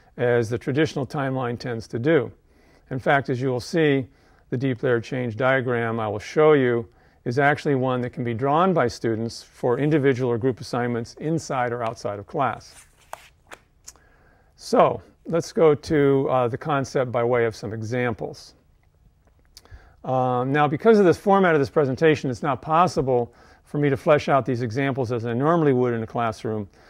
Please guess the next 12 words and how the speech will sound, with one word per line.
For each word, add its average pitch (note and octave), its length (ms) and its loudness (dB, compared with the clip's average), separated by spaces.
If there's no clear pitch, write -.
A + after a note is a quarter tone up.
uh, A2 140 -4
discussion A2 680 0
by, A#2+ 300 2
um, B2 600 -6
drawing C3+ 400 2
out C3 200 0
from C3 160 -8
students C3 440 -4
rather B2 320 2
than A2 180 -6
telling F#3 420 0
them G#2 200 -8